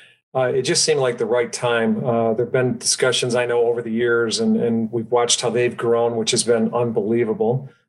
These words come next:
Uh, you know, we've been very proud of what we've done for our decades, uh, in the business, and it just seemed like it's a time as we looked forward that, uh,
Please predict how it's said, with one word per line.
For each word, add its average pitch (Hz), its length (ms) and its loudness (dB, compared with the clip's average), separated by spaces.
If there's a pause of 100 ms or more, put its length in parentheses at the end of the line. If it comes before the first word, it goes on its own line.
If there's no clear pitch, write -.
(140)
Uh, 113 440 0
you 117 100 -4
know, 113 100 -2
we've 117 180 0
been 117 160 0
very 120 200 2
proud 120 380 0
of 113 100 -4
what 117 100 0
we've 113 220 -4
done 117 320 0
for 113 320 0
our 110 260 0 (240)
decades, 117 600 0
uh, 110 220 0
in 120 120 0
the 117 60 0
business, 123 600 0
and 117 260 -2 (520)
it 123 60 -4
just - 200 0
seemed 156 180 2
like 139 140 0
it's - 140 -4
a 117 40 -4
time 135 440 0
as 113 120 -2
we 127 140 0
looked 123 240 0
forward 123 600 -2
that, 120 300 -2
uh, 113 360 2